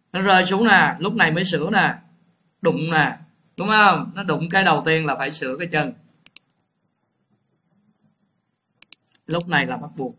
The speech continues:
phải sửa. À, đúng mặt đất nha. Nhìn nghiêng.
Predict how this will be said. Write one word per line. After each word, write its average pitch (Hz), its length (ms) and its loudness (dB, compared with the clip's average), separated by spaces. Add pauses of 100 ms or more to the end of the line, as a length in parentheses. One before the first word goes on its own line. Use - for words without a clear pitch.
phải 123 220 -14
sửa. 120 260 -16 (4000)
À, 120 380 -8
đúng 120 120 -12 (100)
mặt 127 140 -14
đất 131 280 -6
nha. 143 500 -4 (1300)
Nhìn 127 220 -10
nghiêng. 143 320 -4